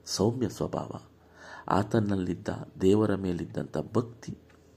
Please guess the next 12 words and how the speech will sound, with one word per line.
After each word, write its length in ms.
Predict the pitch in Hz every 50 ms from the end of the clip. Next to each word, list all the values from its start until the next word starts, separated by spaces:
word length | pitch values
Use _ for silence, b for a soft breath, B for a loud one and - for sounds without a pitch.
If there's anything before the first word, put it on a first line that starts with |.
| _ - B B B B B B B B - 85 87
ದೇವರನ್ನು 600 | 107 117 123 123 120 117 110 104 101 104 - - - -
ಆತನು 380 | 82 78 - - 71 - - - -
ಯಾವ 280 | - 85 87 101 110 107
ರೀತಿ 280 | 101 95 85 - -
ಪ್ರೀತಿಸುತ್ತಿದ್ದ 840 | - - - - 127 139 123 - - - - - - 87 82 - - - 71 - - - -
ಎಂಬುದನ್ನು 520 | 85 87 87 90 82 - 78 80 92 -
ಇಲ್ಲಿ 240 | - 104 - - - -
ಕಾಣಬಹುದು. 580 | - - - 78 82 82 - - 50 - - - - - B B B B B B B B B B B B B
ಅದೇ 280 | B - 95 113 131 131
ರೀತಿಯಾಗಿ 680 | 120 120 117 113 117 117 117 110 107 107 117 123 127 139 - - - -
ದೇವರು 520 | - 98 92 95 92 92 87 87 85 - -
ಆತನನ್ನು 640 | - 82 85 - - 71 76 - - - - -